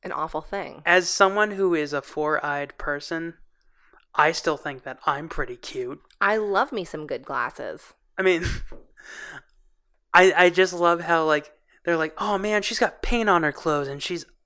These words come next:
Speaker 2: ugly." Like, no, she is beautiful. <laughs>
Speaker 1: I feel like she looks beautiful even dressed up like that, though. I mean, are they more horrified about the fact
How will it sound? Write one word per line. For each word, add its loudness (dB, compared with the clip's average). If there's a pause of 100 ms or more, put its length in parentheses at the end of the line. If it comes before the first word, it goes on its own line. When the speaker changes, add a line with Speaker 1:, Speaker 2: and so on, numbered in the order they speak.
Speaker 2:
ugly." 0
Like, -2
no, 4
she -2
is -2
beautiful. 6 (220)
<laughs> -12
Speaker 1:
I 2
feel 4
like 0
she 0
looks -2
beautiful -4
even -8
dressed -4
up -2
like -6
that, -6
though. -4
I 2
mean, 0
are 4
they 2
more 2
horrified 2
about 0
the -12
fact -2